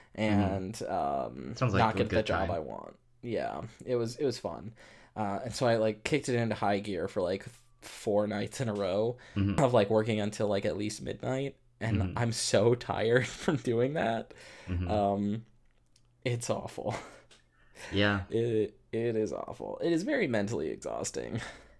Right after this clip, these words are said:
Speaker 1: It is. Yeah, sometimes I'll get in that kind of mindset too, where I'll just all of a sudden feel like really going for it. And the first day is not so bad if you, like, work late or whatever. Um, but then it, yeah, it catches up to you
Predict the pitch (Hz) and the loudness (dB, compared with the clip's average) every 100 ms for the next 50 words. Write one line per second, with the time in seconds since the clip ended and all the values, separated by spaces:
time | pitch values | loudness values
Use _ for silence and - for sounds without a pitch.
0 | - - 107 98 98 92 - 104 98 113 | -20 0 4 6 4 2 2 4 4 2
1 | 110 120 120 110 101 98 101 98 90 87 | 2 4 4 4 4 2 2 2 2 -2
2 | - _ - 107 95 90 90 90 - 90 | -8 _ -6 0 2 2 0 -2 0 -2
3 | - 98 92 87 85 85 87 - 87 85 | 0 0 2 2 0 -2 -4 -6 -4 -4
4 | - 82 80 80 78 87 87 85 87 85 | -4 -4 -4 -4 -4 -2 0 0 -2 -2
5 | 85 - 85 85 85 - 85 85 85 - | -4 -2 -2 -2 -4 -4 -4 -4 -6 -10
6 | - _ - - 135 135 117 110 107 104 | -20 _ -8 0 2 4 2 4 2 2
7 | 98 98 95 95 92 95 90 87 87 87 | 2 4 2 2 -2 -2 -2 -2 -4 -4
8 | - - 85 87 87 - 85 85 85 87 | -6 -10 -6 -2 -4 -4 -4 -2 -2 -2
9 | 87 - _ - - - _ _ - 92 | -4 -8 _ -20 -20 -20 _ _ -8 -2
10 | 90 87 85 82 85 _ _ - - - | 0 0 -2 -4 -8 _ _ -20 -20 -20
11 | - - 104 113 143 - 113 90 - 107 | -18 0 4 6 4 4 2 2 0 -2
12 | 127 98 98 - 90 82 82 | -2 2 0 0 -2 -2 -4